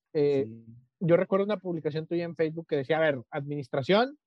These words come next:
Speaker 1: me puede ir bien, puedo sacar mucha lana, pero, pero no me apasiona". O sea, no, no es algo que yo diga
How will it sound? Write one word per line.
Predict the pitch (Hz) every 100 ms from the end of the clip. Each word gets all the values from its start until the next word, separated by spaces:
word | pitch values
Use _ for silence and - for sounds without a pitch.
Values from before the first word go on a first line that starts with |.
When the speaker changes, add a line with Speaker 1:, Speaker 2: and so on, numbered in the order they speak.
| _ _ -
Speaker 1:
me | 156 147
puede | - 220 254
ir | 214
bien, | 190 196 233 226
puedo | 190 190
sacar | 156 - 160
mucha | 175 -
lana, | 190 175 185 202
pero, | 202 156 123 _ _ _ _ _ _
pero | 113 120
no | 131
me | 165
apasiona". | 196 - 113 139 147 180 139
O | 123
sea, | 135
no, | 139 156
no | 180
es | 175
algo | 214 214 226
que | 202 175
yo | 175
diga | 180 175 156